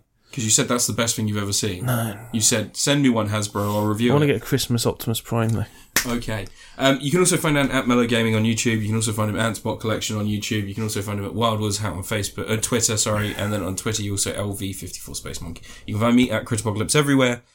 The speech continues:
Speaker 1: Have a great couple of weeks. Look after yourselves. Rishi Sunak fucks kids.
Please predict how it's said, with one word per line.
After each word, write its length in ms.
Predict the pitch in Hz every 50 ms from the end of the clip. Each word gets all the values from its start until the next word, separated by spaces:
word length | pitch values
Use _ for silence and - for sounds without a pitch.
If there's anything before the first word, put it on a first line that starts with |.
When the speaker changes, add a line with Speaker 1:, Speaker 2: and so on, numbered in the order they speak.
| _ _ _ _ _ _ _ _ _ _ _ _ _ -
Speaker 1:
Have 180 | - 143 139 120
a 40 | 110
great 300 | - - 95 90 82 -
couple 280 | - 98 92 - 92
of 80 | 92 90
weeks. 680 | 107 120 120 117 113 - - - - - - - - - - - - - - -
Look 220 | - 120 135 131 -
after 240 | 110 92 92 - 95
yourselves. 760 | 95 92 - - 95 95 95 95 95 95 92 - - - - - _ _ _ _ _ - - -
Rishi 360 | - 104 127 127 - 160 151
Sunak 720 | 120 - - - 135 120 110 110 110 110 113 - - - - - - - - - - - _ _ - - - -
fucks 280 | - - 117 - - -
kids. 680 | - - 98 90 87 - - - - - - - -